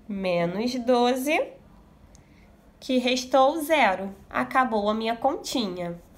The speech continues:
Ó, tia, esqueceu de botar a resposta aqui, ó. Trinta e dois dividido para quatro, oito.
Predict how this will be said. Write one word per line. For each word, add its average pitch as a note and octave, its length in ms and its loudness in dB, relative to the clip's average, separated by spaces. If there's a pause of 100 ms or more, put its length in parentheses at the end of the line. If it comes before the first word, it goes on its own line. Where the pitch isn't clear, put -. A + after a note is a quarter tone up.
(440)
Ó, G#3+ 180 6
tia, - 160 -8
esqueceu G#3 380 -4
de G#3 80 -6
botar G#3+ 300 0
a - 20 -4
resposta G#3 520 -4
aqui, A3 380 -4
ó. D#3 200 2 (1000)
Trinta G#3 340 -2
e G#3+ 80 4
dois F#3+ 320 -4
dividido F#3 380 -8
para F#3 180 -4
quatro, E3+ 380 -8
oito. A#3+ 600 0